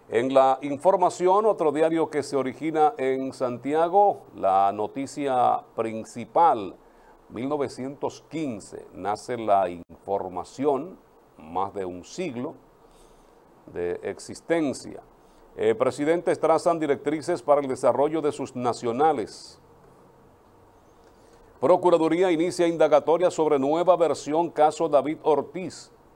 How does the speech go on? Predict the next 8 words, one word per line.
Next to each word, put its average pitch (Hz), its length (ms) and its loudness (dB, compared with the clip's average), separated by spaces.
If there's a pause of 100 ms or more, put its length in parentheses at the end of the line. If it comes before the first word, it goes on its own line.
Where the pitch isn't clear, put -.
(360)
Fallece 147 560 -2
ex 156 140 -8
primera 151 340 0
dama 151 300 4
Rosa 147 340 2
Gómez 143 380 0
de 147 100 2
Mejía. 139 520 -4